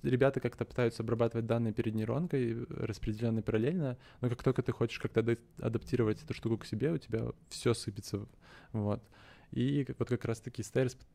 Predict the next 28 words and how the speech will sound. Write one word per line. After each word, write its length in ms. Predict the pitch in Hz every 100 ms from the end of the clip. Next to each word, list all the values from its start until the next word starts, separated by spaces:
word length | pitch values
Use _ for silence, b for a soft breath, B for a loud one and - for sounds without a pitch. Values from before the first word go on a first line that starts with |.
| -
э, 320 | - - 113
решает 360 | 107 - 113 113
эти 140 | 104
проблемы, 340 | - 107 160 170
потому 220 | - 117
что 140 | -
это 100 | 110
такой, 360 | - - 110 104 b b -
это 200 | 135 123
как 100 | 117
Django 600 | 104 123 135 117 107 107 113
в 160 | 113
Data 180 | 113 -
Science 360 | 107 107 104 -
или 140 | 107
как 200 | 104 104
Ruby 260 | 120 117 113
on 100 | 107
Rails 240 | 107 110 110
в 60 | 107
Data 160 | 104 -
Science, 400 | - 104 107 - - B B B
который 300 | - 113 110 -
стандартизирует 800 | - - 117 - 123 127 120 107
подход 300 | - - 117
к 60 | 117
обработке 420 | 110 104 120 -
данных, 320 | 107 104 113